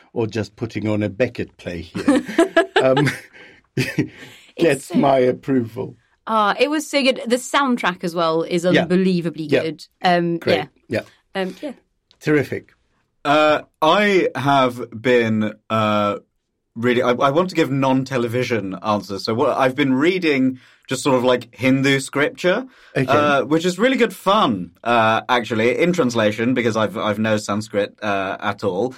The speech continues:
Speaker 1: Okay.
Speaker 3: Uh, so they might just be lying. Uh, it's, I mean, it's all, uh,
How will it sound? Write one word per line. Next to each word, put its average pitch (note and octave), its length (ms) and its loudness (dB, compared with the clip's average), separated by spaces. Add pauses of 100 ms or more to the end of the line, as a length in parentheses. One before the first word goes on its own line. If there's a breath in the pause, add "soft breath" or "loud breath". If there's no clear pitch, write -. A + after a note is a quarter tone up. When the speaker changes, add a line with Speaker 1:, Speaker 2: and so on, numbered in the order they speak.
Speaker 1:
Okay. B2+ 240 0
Speaker 3:
Uh, A2+ 280 4
so B2+ 200 2
they A#2+ 220 0
might C3+ 180 2
just A2 140 -10
be G#2 80 0
lying. G2+ 640 -2
Uh, G#2 380 2
it's, F4+ 200 2
I - 300 2
mean, A2 160 -6
it's G3+ 80 2
all, B2 200 4
uh, G#2+ 220 2